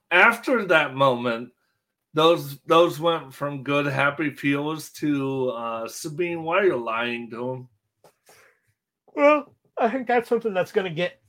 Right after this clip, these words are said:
Speaker 2: addressed here s-, soon, but, um,
Speaker 1: Right.
Speaker 2: you know, I think, I think she's just,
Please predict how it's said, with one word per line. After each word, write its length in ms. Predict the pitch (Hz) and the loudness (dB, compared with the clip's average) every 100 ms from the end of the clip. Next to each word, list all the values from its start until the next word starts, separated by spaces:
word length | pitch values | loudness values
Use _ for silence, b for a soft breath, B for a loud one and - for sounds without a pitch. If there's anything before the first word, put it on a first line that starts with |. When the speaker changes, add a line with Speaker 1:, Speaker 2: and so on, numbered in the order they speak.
| - | -10
Speaker 2:
addressed 560 | 165 165 156 160 - | -2 4 4 4 -2
here 320 | - 160 151 | -4 2 2
s-, 340 | 147 - - - | 2 -4 -20 -20
soon, 580 | - 190 175 139 143 156 | -12 -4 -4 -4 -10 -8
but, 320 | 147 139 135 _ _ _ | -6 -6 -10 _ _ _
um, 220 | 170 156 143 | 0 4 6
Speaker 1:
Right. 320 | 139 110 107 _ _ _ _ _ _ _ | 4 2 -4 _ _ _ _ _ _ _
Speaker 2:
you 160 | 208 185 | -6 0
know, 200 | 160 156 | 2 2
I 200 | 147 165 | 2 -4
think, 260 | 175 165 | -4 -8
I 140 | - 151 | -6 -6
think 180 | 208 190 | -6 -6
she's 260 | - 180 | -8 -10
just, 280 | 185 180 - | -6 -6 -8